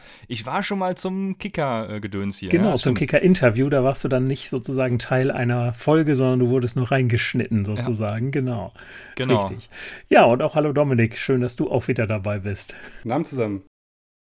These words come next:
Speaker 2: Ja, wir wollen heute mal über den Fantasy Draft sprechen, und zwar aus zwei Gründen. Nämlich einmal, er steht in der Bundesliga demnächst an, äh, in allen Ligen.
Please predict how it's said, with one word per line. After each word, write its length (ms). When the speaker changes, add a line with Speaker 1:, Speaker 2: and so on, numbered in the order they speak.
Speaker 2:
Ja, 440
wir 520
wollen 460
heute 400
mal 340
über 380
den 400
Fantasy 500
Draft 380
sprechen, 640
und 260
zwar 460
aus 500
zwei 260
Gründen. 580
Nämlich 380
einmal, 340
er 140
steht 300
in 120
der 140
Bundesliga 640
demnächst 480
an, 320
äh, 360
in 100
allen 260
Ligen. 460